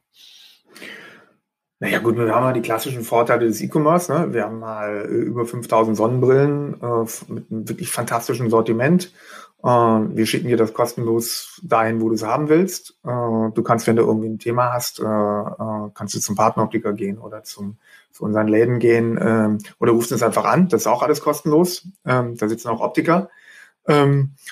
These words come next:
und das Zweite ist, dass du ein sehr, sehr gutes Preis-Leistungs-Verhältnis bei Sonnenbrillen hast, ja?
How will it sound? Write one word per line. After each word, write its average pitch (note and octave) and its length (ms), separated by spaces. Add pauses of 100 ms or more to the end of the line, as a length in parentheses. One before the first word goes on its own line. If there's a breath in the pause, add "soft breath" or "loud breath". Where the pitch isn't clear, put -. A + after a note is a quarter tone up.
(160 loud breath)
und C#3 260
das C3 140
Zweite D3 280
ist, C#3 140
dass C3+ 120
du C3+ 80
ein A#2 80
sehr, A#2+ 220
sehr B2 140
gutes A#2 260
Preis-Leistungs-Verhältnis G#2 840
bei G#2 180
Sonnenbrillen F#2+ 520
hast, F#2+ 240
ja? B2 160